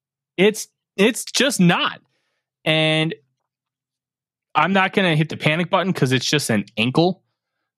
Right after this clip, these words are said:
But this is one of the frustrations that people have with the signing. "Oh, he's often injured." Well, I kinda defended it. Like, well,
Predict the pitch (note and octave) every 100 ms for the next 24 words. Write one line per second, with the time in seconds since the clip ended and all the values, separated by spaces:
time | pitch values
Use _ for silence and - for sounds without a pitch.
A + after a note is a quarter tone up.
0 | _ B2+ B2 D#3 - D#3+ D#3 D3 D3 D3
1 | - C#3 - C#3 - D3 C3 C3+ C#3+ B2
2 | A#2+ A#2+ - - B3 G#3+ A2 - D#3 B2
3 | G#2+ A2 - D#3 G#3 A#2 E2 - _ _
4 | _ _ _ _ _ G#2 G2 G2 - -
5 | B2+ D#3 F3+ F3 D#3+ A3+ C#4+ E3 A#2+ F2+
6 | C3+ - F3+ F3+ F3 -